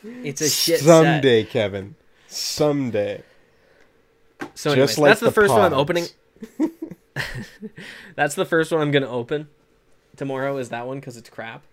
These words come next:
Speaker 2: Yeah.
Speaker 1: But I don't know. It was fun. My mom gave me money for helping her move for gas, and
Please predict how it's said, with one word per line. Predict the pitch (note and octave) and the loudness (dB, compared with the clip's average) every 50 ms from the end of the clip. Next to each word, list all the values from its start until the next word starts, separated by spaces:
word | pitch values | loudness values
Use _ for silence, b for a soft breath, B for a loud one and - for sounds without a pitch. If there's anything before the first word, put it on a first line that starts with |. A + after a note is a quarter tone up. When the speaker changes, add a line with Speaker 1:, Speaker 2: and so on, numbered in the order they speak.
| _ - - | _ -18 -18
Speaker 2:
Yeah. | - - - _ _ _ _ _ | -18 -18 -20 _ _ _ _ _
Speaker 1:
But | - F#2+ E2+ B1 - _ _ _ _ _ _ _ _ _ _ _ _ _ _ _ _ _ _ _ _ _ _ _ _ _ _ _ _ _ _ _ _ - | -18 -18 -18 -18 -20 _ _ _ _ _ _ _ _ _ _ _ _ _ _ _ _ _ _ _ _ _ _ _ _ _ _ _ _ _ _ _ _ -8
I | D#3+ | -8
don't | D#3 C#3 A#2+ | -8 -8 -10
know. | G#2 A2 A2 _ _ _ - | -14 -16 -20 _ _ _ -10
It | F3+ G3 | -8 -8
was | G3 - | -8 -6
fun. | - C#3+ C#3+ C#3+ C#3+ | -6 -4 -4 -4 -4
My | C#3+ D3 | -4 -4
mom | D3 D3 D#3 D3 | -4 -4 -4 -4
gave | D3 C#3+ C#3 | -4 -4 -6
me | C#3+ | -6
money | B2+ B2 A#2+ B2+ B2 | -8 -8 -8 -10 -10
for | - C3 A2+ | -10 -10 -10
helping | A2+ A#2 A2 - A2+ | -10 -10 -12 -12 -14
her | A#2 | -14
move | A#2 A2+ A2 A2+ A2+ - | -14 -14 -14 -16 -16 -16
for | - A2+ | -18 -18
gas, | G#2+ A2+ G#2+ G#2 A2 A2+ - - A#2 | -16 -14 -14 -12 -12 -14 -14 -16 -18
and | G2+ G2 F#2+ | -18 -20 -20